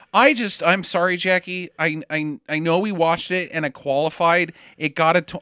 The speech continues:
below a twenty percent on Rotten Tomatoes, but there is a lot of God hate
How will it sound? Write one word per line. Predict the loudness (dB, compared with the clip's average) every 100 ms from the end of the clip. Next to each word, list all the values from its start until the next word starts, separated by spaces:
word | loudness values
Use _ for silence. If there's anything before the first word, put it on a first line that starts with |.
| -4
below | -2 0 0
a |
twenty | 0 -4 -4
percent | -4 -2 0
on | 0
Rotten | 0 0
Tomatoes, | -2 -4 -2 0 -2 -4 _ _ _
but | _ -4 4
there | 8 8
is | 6
a |
lot | 2 2 4 4 0
of | -4 -6 0
God | 2 2 2
hate | -2 -4 -6